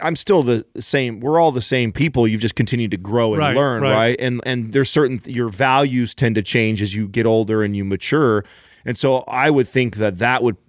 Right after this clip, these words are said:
Speaker 1: be the, one of the biggest, uh, ch-, changes in the, in that number of declining would be
Speaker 2: Mm-hmm.
Speaker 1: people just flat out waiting till they're older, wiser, more mature, a better version of themselves, grown more, matured more.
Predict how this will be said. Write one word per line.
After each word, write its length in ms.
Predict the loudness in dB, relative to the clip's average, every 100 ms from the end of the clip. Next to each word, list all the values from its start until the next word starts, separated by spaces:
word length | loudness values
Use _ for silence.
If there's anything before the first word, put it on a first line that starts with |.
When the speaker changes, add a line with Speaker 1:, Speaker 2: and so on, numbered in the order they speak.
| _
Speaker 1:
be 200 | 0 2
the, 140 | 4 2
one 440 | -2 -10 -4 -2
of 60 | -2
the 80 | -4
biggest, 720 | 2 2 4 2 0 -6 -12 _ _ _ -6
uh, 380 | -2 0 -2 -4 -12 -12
ch-, 260 | -6 -4 -2
changes 480 | 0 2 0 0 0
in 100 | 0
the, 140 | 0
in 200 | -2 -2
that 220 | -2 -4 -4
number 480 | 0 0 0 0
of 160 | 0 -2
declining 680 | -6 -8 -4 -2 0 0 -2
would 140 | 0
be 220 | 2 2
Speaker 2:
Mm-hmm. 100 | 0
Speaker 1:
people 280 | -2 -2 -2
just 240 | -2 -6 -4
flat 340 | 0 0 2
out 240 | 0 0
waiting 400 | 0 0 2 0
till 200 | -2 -2
they're 220 | -2 -2 2
older, 520 | 2 2 2 2 0
wiser, 540 | 0 2 2 2 2
more 160 | 0 -2
mature, 480 | -4 -2 0 2 2
a 60 |
better 200 | 0 -2
version 360 | 0 0 0 0
of 40 | -2
themselves, 460 | -2 0 0 0
grown 460 | -2 0 2 0 -2
more, 260 | -2 -2
matured 420 | -2 -2 0 0 0
more. 380 | 0 2 0